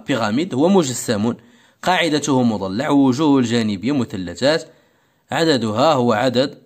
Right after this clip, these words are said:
أضلع القاعدة. مثال هرم بقاعدة رباعية، فهذا الهرم فهو رباعي القاعدة كما شفنا في التمرين التاسع. هذا هو النشر ديالو. فعدد الوجوه ديال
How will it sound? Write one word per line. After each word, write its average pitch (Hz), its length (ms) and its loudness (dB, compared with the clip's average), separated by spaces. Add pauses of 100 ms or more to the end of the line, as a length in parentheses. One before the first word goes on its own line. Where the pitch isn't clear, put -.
(140)
أضلع 123 480 0
القاعدة. 113 800 -2 (720)
مثال 135 640 0
هرم 165 340 0
بقاعدة 131 520 0
رباعية، 95 440 -4
فهذا 190 260 -4
الهرم 123 320 -2
فهو 117 440 -4 (440)
رباعي 123 560 0
القاعدة 110 500 -4
كما 202 260 -2
شفنا 135 340 -4
في - 40 -14
التمرين 110 320 -8
التاسع. 113 540 -2 (1400)
هذا 127 100 -8
هو 120 140 -2
النشر 123 320 -4
ديالو. 98 460 -8 (1300)
فعدد 147 400 0
الوجوه 143 480 4
ديال 117 420 0